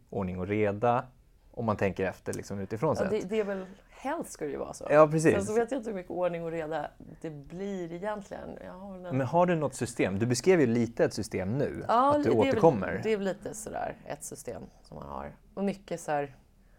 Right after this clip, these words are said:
Speaker 2: ja, men man för ner några liksom anteckningar i min ständiga röda bok.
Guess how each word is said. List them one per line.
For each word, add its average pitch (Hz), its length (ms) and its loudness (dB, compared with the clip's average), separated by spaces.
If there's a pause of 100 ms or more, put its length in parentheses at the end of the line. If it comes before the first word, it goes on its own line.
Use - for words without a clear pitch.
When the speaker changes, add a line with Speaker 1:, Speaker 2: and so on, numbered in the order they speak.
(240)
Speaker 2:
ja, 175 80 -8
men 185 160 -2
man 175 120 -2
för 175 200 -2
ner 165 260 -2
några 147 420 0
liksom 139 520 -8 (160)
anteckningar 139 920 -4 (680)
i 151 140 -8
min 147 180 -10
ständiga 143 580 -8
röda 147 320 -6
bok. 147 440 -8